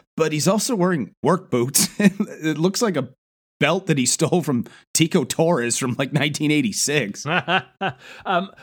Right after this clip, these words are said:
Speaker 2: we find out, like, the guy in the blue, his name is Greg. The other guy, I don't know what his name was. I, I thought he looked like a creepy Jonny Quest.
Speaker 1: <laughs>
Speaker 2: But, uh, they, they're checking out this semi-trailer, which happens to be where Turbo hid,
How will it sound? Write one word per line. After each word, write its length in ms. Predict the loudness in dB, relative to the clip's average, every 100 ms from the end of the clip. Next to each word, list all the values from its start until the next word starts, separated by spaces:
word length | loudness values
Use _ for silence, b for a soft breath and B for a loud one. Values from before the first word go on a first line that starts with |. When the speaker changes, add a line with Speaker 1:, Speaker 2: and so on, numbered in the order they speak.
| B -6
Speaker 2:
we 100 | -6
find 340 | -4 -6 -4
out, 180 | -4 -6 -16 -14 -6
like, 220 | -6 -6
the 100 | -8
guy 240 | -4 -4
in 120 | -2
the 80 | -2
blue, 300 | -4 -4 -2
his 200 | -4 -6
name 200 | -8 -6
is 100 | -8
Greg. 520 | -8 -4 -2 -2 -6 -12
The 100 | -8
other 120 | -6
guy, 260 | -4 -4 -2
I 60 | -4
don't 100 | -4
know 80 | -2
what 120 | -4
his 160 | -4 -4
name 220 | -4 -4
was. 160 | -6
I, 140 | -8 -16 _ -16
I 60 | -8
thought 160 | -4 -4
he 60 |
looked 180 | -6 -6
like 140 | -8
a 60 | -8
creepy 340 | -6 -8 -6 -10
Jonny 400 | -6 -4 -4 -8
Quest. 600 | -8 -8 -10 -18 0 0 2
Speaker 1:
<laughs> 140 | -2
Speaker 2:
But, 240 | 0 0 -2 b b b
uh, 220 | 0 0 -2
they, 520 | -2 0 0 -4 -8 -16
they're 320 | -16 -4 -2
checking 300 | -2 -4 -4
out 120 | -8
this 120 | -10 -8
semi-trailer, 840 | -6 -4 -6 -6 -6 -4 -6 -10
which 240 | -10 -10 -8
happens 400 | -8 -6 -8 -8
to 80 | -8
be 140 | -4
where 160 | -4 -6
Turbo 400 | -6 -4 -4 -2
hid, 400 | -2 0 -2